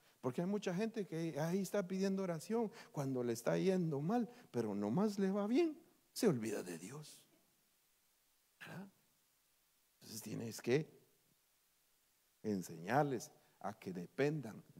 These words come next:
directamente de Dios. Aleluya. Amén.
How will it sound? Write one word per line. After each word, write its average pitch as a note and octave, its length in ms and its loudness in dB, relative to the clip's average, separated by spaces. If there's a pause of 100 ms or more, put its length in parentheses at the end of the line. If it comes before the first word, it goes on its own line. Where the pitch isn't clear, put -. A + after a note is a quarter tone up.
(100)
directamente G2+ 1040 2 (560)
de - 200 -4
Dios. - 640 -6 (580)
Aleluya. - 540 -14 (680)
Amén. A2 360 -6